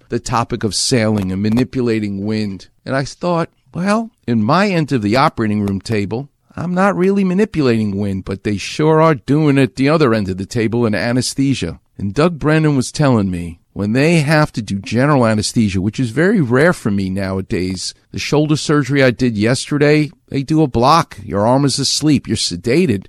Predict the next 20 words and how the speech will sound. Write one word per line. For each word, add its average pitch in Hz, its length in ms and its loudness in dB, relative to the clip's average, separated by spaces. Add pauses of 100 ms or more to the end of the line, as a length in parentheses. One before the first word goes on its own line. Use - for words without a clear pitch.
(160)
but 107 160 -2
it's - 320 -4
not 135 320 2
like 135 320 2
the 135 160 4
old 160 240 4
days. 101 480 -4 (240)
<clears throat> - 140 2 (680)
The 104 160 -10
anesthesia 135 580 -4
is 107 80 -6
different. 92 460 -6 (200)
And 110 160 0
when 117 100 2
I 117 60 4
do 127 240 2
hip 156 220 0
and 143 120 2
knee 170 140 0
surgery, 95 640 0